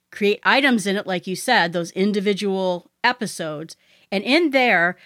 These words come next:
I can say what the episode's about, what number it is, how long it is,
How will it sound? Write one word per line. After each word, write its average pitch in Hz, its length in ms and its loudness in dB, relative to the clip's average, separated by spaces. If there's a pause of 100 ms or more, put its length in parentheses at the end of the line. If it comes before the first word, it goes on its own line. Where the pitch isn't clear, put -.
(160)
I 175 120 -4
can 185 180 -2
say 170 480 -2
what 165 140 -6
the 175 100 -6
episode's 170 460 -8
about, 262 560 2
what 156 120 -6
number 240 360 2
it 233 120 2
is, 233 280 0
how 156 180 0
long 226 340 2
it 226 120 2
is, 220 380 0